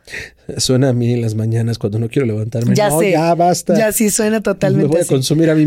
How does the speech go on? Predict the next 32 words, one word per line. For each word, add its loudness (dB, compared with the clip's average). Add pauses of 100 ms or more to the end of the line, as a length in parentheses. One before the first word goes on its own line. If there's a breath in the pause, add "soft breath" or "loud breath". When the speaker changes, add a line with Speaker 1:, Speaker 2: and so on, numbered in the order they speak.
Speaker 2:
Pero, 2
Speaker 1:
mismo". 0 (100)
Speaker 2:
o -2
sea, -2
de 0
verdad, -2 (160)
Speaker 1:
Wow. 0
Speaker 2:
imaginen -2
lo 0
fascinante -2
Speaker 1:
Sí. 0
Speaker 2:
de 2
las -2
investigaciones -6
alrededor -4
de -4
Tunguska. -4 (320 loud breath)
Y 2
ahora 0
también -2
imaginen -6
el -8
temor -4
que 0
sentían -2
las -6
poblaciones -4
que -10
no -8
tenían, -4
además, -4
acceso -2